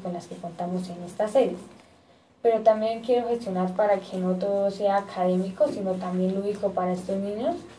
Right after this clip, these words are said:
Eh, por eso gestionaré también para que hayan campeonatos en las horas de descanso y así desarrollar sus destrezas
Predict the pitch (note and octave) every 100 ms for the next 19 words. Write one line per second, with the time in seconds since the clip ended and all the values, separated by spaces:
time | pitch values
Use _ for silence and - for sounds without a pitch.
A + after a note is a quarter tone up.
0 | - _ _ G#3+ G#3 G3+ G3 F#3+ G#3+ F3
1 | - F#3 F3+ F3+ F3+ F#3+ G3 F#3+ G3+ G3
2 | F#3 F3+ F3+ F#3+ F#3+ F#3 F3+ F3+ F3 F3+
3 | G3+ F#3 F3+ F3+ - F#3 F#3 F#3+ F#3 F3+
4 | F3 - G3+ F3+ F#3 C#4 - - - _
5 | _ _ _ _ - - A#3+ G3 F#3 -
6 | G#3+ G#3 G#3 G3 F3+ F3 F3+ F3+ F#3 F#3
7 | G#3 F3+ F3+ - F#3 F#3 F#3 G3